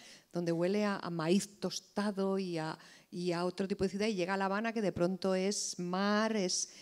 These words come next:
es sal, es calor, es trópico, es, es otros, son otros olores muy distintos, y después va a Jerez, que es vino, todo lo que huele es a mosto y a uva prensada y a vino.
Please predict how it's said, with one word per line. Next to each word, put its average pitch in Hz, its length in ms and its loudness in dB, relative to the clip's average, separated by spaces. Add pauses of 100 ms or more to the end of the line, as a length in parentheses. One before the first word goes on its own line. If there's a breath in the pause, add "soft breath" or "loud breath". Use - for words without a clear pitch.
(200 loud breath)
es 165 160 0
sal, 214 960 4
es 180 220 0
calor, 196 800 6
es - 580 -4
trópico, 190 680 2 (320 loud breath)
es, - 320 -2
es - 180 0
otros, 208 480 2
son 196 240 -2
otros 208 320 -4
olores 202 360 2
muy 190 160 2
distintos, 240 640 2
y 160 80 0
después 156 360 -4
va 165 60 2
a 160 40 -4
Jerez, 196 300 0
que - 120 -2
es 165 100 -8
vino, 208 340 -2
todo 143 220 -6
lo 143 80 -6
que 160 100 -4
huele 165 340 0
es 208 120 -4 (400 loud breath)
a 156 140 -2
mosto 170 600 0
y 160 220 2
a 160 80 -2
uva 170 320 4
prensada 196 680 -2
y 180 100 2
a 170 80 2
vino. 240 380 2